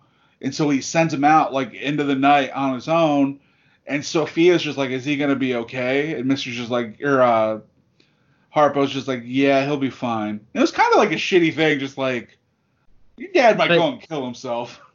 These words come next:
Speaker 2: But i-, it's another scene, too, where you can kinda see that he is having regrets about the way he's been.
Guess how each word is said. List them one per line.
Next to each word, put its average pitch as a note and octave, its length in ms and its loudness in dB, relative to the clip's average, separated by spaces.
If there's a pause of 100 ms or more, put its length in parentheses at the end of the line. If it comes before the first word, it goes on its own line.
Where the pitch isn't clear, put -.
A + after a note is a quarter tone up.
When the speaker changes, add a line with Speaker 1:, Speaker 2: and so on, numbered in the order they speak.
(380)
Speaker 2:
But D#3 240 -2
i-, E3 240 2
it's D#3+ 180 -2
another D#3+ 320 0
scene, D3 380 0
too, D3 340 -2
where B2+ 120 0
you B2 160 0
can A#2+ 280 -4
kinda B2+ 380 -2
see B2+ 280 -2
that A#2+ 140 0
he A#2+ 560 -2
is A#2+ 200 -4
having B2 320 -2
regrets A#2+ 480 -2
about A#2 300 -2
the B2 80 -6
way A#2 240 0
he's A#2 220 -4
been. B2+ 380 -2